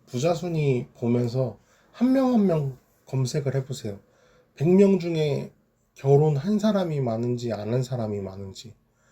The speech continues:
물론 이혼한 사람도 있지만 이혼은 당연히 결혼으로 쳐야죠. 왜냐면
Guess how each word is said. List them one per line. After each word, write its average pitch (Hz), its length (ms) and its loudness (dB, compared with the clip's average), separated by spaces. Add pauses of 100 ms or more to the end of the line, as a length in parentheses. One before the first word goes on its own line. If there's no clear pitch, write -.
(240)
물론 190 400 4
이혼한 180 440 2
사람도 160 440 -4
있지만 131 680 -4 (500)
이혼은 190 580 4
당연히 147 460 -2
결혼으로 143 540 -2
쳐야죠. 160 560 -6
왜냐면 123 500 0